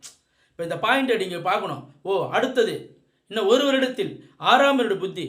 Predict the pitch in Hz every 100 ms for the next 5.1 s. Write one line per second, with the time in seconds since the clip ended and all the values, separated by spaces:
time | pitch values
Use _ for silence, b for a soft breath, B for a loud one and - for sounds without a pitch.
0 | 160 170 285 285 240 220 185 170 147 131
1 | 196 285 294 262 226 202 190 175 B B
2 | 139 214 269 302 294 254 262 277 302 -
3 | - _ _ _ - 226 285 285 269 226
4 | 247 262 269 262 226 247 208 180 170 139